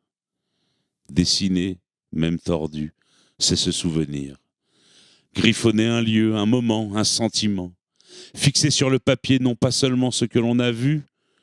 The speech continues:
mais aussi un peu de soi, à cet instant. Dessiner, tordu dans ses tripes, le cœur brisé, seul face à ses propres édifices aux courbes compliquées, c'est se comprendre,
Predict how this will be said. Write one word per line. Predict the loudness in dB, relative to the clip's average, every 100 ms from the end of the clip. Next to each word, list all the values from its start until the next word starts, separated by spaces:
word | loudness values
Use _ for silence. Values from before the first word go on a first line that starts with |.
| _ 0
mais | 2
aussi | 2 2 0
un | 0
peu | 0 0
de | 0
soi, | 0 0 -2 -4 _ _ _ _ _
à | -2
cet | 0 0 0
instant. | -2 -2 -4 -4 -6 _ _ _ _ _ _ _ _ _ _ _ _
Dessiner, | 2 2 4 2 0 0 -8 _ _ -20 -20 _ 2
tordu | 4 4 0 2 2
dans | 0
ses | 0 -2
tripes, | 0 0 0 0
le | 0
cœur | 2 0 0
brisé, | 0 0 2 0 -2 -6 _ _ _ -20 -6
seul | -2 2 2 2
face | 2 2 2
à |
ses | 0
propres | 0 2 2 2 4
édifices | 2 2 -2 -2 2 2
aux | 2
courbes | 0 2 2
compliquées, | 2 0 0 -4 0 0 0 -6 _ -8
c'est | 0 2
se | 2
comprendre, | 2 0 0 -2 -2 -4 -8